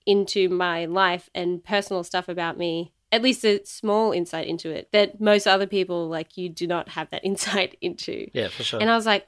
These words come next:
Speaker 1: "Oh, that's weird. That's gonna be strange to deal with."
Speaker 2: And also people have the insight without seeing the expenses.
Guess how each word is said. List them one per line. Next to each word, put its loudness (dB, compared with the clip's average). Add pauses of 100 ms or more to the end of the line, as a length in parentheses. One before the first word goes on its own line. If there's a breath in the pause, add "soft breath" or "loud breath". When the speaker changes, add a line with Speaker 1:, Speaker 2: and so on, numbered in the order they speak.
Speaker 1:
"Oh, -2
that's 0
weird. -2
That's 0
gonna -2
be -2
strange -2
to -4
deal -2
with." -8
Speaker 2:
And 4
also 4
people 0
have 4
the -2
insight 0
without -2
seeing -8
the -8
expenses. -6